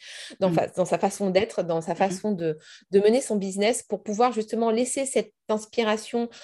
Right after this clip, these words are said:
Speaker 1: euh, se manifester et qu'il puisse vraiment être dans son élan créatif.
Speaker 2: Mhm.
Speaker 1: Et, euh, en même temps, ça va aussi lui permettre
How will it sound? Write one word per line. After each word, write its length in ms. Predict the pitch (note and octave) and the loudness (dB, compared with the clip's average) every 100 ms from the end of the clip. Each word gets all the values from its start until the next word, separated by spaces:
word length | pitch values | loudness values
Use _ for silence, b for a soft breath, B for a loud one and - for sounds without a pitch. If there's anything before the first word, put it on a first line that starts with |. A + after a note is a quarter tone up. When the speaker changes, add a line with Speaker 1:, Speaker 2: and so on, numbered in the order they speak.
| B B - | B B 4
Speaker 1:
euh, 180 | E3+ E3 | 4 4
se 180 | - G3+ | 2 4
manifester 920 | G3+ G3+ G3 A3 G#3 - B3 B3 G#3+ | 6 4 4 2 0 2 4 4 2
et 60 | |
qu'il 160 | F3+ F#3 | -4 -8
puisse 240 | - C4 | -10 -6
vraiment 300 | F3+ G#3 A#3 | 2 2 4
être 100 | A#3 | 2
dans 100 | F#3+ | 0
son 180 | F#3+ G3+ | -2 0
élan 200 | F#3 F#3 | 0 0
créatif. 640 | F#3 F#3+ E3+ E3+ - - - | -2 -2 -2 -2 -6 -6 -2
Speaker 2:
Mhm. 340 | G3 - G3+ F#3 A3+ B B B - | -4 -4 -6 -6 -6 B B B 4
Speaker 1:
Et, 340 | B3+ D4+ E4+ - | 6 6 4 6
euh, 720 | G#3 G3 G3 F#3+ F#3 F#3 F#3 - - | 6 8 6 4 2 0 -2 -6 0
en 100 | G#3+ | 2
même 200 | A3 G#3+ | 2 0
temps, 340 | C4+ C4+ E4 - | 0 0 0 -4
ça 220 | - G#3 | -2 0
va 260 | G3 A#3+ | 4 4
aussi 440 | A#3 A3 - B3+ C4+ | 4 0 -6 -6 -4
lui 140 | G#3+ | -4
permettre 640 | G#3+ G#3 G3 C4+ - G3+ | -2 0 2 2 2 -2